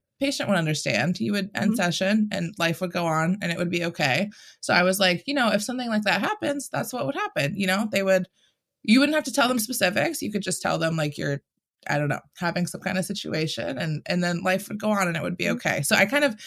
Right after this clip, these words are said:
Speaker 1: I kind of had that in the back of my head as, like, a worst case scenario. And I really, yeah,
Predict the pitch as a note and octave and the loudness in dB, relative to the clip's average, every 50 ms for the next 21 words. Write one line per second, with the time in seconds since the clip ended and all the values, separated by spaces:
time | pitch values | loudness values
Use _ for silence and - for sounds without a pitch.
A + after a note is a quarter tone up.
0 | - - - - - - A3 G#3+ D#4+ F#4+ D#4+ D4 A#3 G3+ F#3+ F#3 F3+ F3+ F#3+ F3 | -16 -16 -8 0 4 4 4 4 2 0 0 2 2 4 4 4 4 4 2 2
1 | F3+ E3 D#3+ D#3+ - - - D#3+ D#3 D#3+ D#3+ D#3+ D#3+ D#3+ D#3 D3+ - C#3 C3+ - | 2 2 2 2 0 -4 -4 -2 0 2 2 0 0 0 -2 -2 -2 -2 -4 -4
2 | C#3 - - _ _ _ _ _ _ _ _ - D#3+ D#3 D#3 D#3+ E3+ - - - | -6 -10 -20 _ _ _ _ _ _ _ _ 0 2 4 4 2 2 0 0 0
3 | G#3+ A3+ G#3+ - - A3+ A3+ A3+ A#3 A#3 A#3 A3+ A#3 A#3 G#3+ E3+ D#3+ D#3+ D#3+ D#3+ | 0 0 0 -2 -2 -2 0 2 2 4 4 4 4 4 4 4 4 4 2 2
4 | D3+ C#3+ C3+ - - E3 A#2+ - | 2 0 0 0 0 0 0 -2